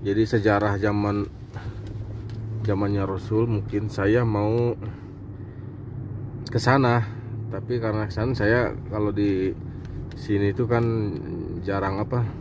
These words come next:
Kalau ke Madinah tuh saya tuh kan cuman bulan puasa aja. Cuma lima belas hari. Saya, jadi saya tiap tahun itu di sini, di Madinah, mungkin lima belas hari gitu. Nah, sekarang saya mau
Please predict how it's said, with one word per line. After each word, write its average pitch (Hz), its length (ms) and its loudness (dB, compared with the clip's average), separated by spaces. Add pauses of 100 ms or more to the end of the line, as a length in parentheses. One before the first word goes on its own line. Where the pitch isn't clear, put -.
(920)
Kalau 110 160 6
ke - 80 -8
Madinah 110 480 4
tuh 139 80 4
saya 113 240 6
tuh 139 80 2
kan 139 160 4
cuman 110 400 2 (240)
bulan 110 240 4
puasa 104 400 4
aja. 120 400 4 (960)
Cuma 107 160 0
lima 104 240 4
belas 98 240 2
hari. 104 480 6
Saya, 101 240 0
jadi 113 160 4
saya 117 240 2
tiap - 240 2
tahun 98 320 2
itu 120 160 2
di 120 100 4
sini, 107 320 2
di 113 160 4
Madinah, 101 640 0 (560)
mungkin 113 400 2
lima 101 160 4
belas 92 240 0
hari 101 400 6
gitu. 76 640 -4 (1600)
Nah, 87 400 0
sekarang 110 400 2
saya 113 240 4
mau 110 400 4